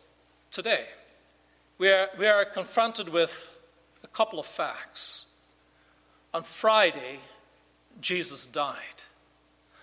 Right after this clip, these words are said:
On Easter Sunday, he rose from the dead.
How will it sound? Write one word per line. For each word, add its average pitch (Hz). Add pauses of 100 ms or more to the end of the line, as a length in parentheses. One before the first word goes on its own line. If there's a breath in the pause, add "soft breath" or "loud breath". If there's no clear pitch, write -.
(220 loud breath)
On 220
Easter 269
Sunday, 170 (760)
he 220
rose 262
from 214
the 196
dead. 196